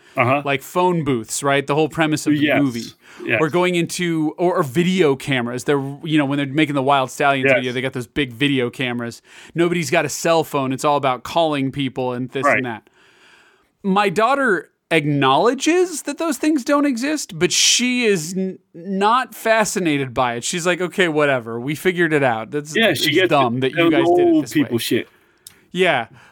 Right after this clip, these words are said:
Speaker 2: Like, she's not fascinated by it like my wife thinks she would be fascinated
Speaker 1: Right.
Speaker 2: by it. In fact, my daughter's like, "Got it. It's a booth that you guys used to use to make phone calls before cell phones.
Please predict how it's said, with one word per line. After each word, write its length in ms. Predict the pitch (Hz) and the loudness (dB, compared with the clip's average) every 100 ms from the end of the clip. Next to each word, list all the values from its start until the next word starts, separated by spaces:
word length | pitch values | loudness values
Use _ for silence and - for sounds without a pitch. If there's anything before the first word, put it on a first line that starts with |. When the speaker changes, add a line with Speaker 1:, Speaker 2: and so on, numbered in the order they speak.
| - | -2
Speaker 2:
Like, 200 | 208 175 | -2 0
she's 300 | - 240 226 | 0 0 0
not 320 | 247 233 - | 2 0 -2
fascinated 800 | 202 196 190 185 151 135 131 127 | 0 0 0 -4 -6 -6 -6 -4
by 200 | 127 131 | -2 -2
it 140 | 135 | -2
like 200 | 156 147 | 0 0
my 120 | 147 147 | 2 2
wife 260 | 147 143 | 2 0
thinks 420 | - - 196 175 | -4 -10 -8 -6
she 300 | - 170 160 | -4 -4 -4
would 220 | 143 127 117 | -4 -4 -4
be 140 | 120 | -6
fascinated 460 | 131 123 123 123 123 | -4 -4 -4 -2 0
Speaker 1:
Right. 120 | 98 | 0
Speaker 2:
by 100 | 92 | -4
it. 60 | - | -4
In 120 | 170 | -2
fact, 480 | 175 - 262 208 - | -2 -2 0 0 0
my 120 | 180 180 | -2 0
daughter's 240 | 185 165 | 0 2
like, 220 | 160 139 - 143 | 0 -2 -10 -10
"Got 260 | - 165 143 | 0 2 0
it. 160 | 110 - | -4 -8
It's 160 | 160 170 | -6 -2
a 80 | |
booth 360 | 139 165 202 202 | -2 0 0 -2
that 100 | 170 | -4
you 180 | 156 160 | -4 -2
guys 240 | 160 151 | 0 0
used 180 | 160 - | -4 -6
to 60 | 165 | -6
use 180 | 156 143 | -4 -4
to 80 | |
make 120 | 151 131 | -4 -2
phone 200 | 160 151 | -2 0
calls 220 | 151 139 | 0 -2
before 280 | 135 147 135 | -4 -4 -4
cell 240 | 139 123 | -4 -4
phones. 260 | 127 120 | -6 -14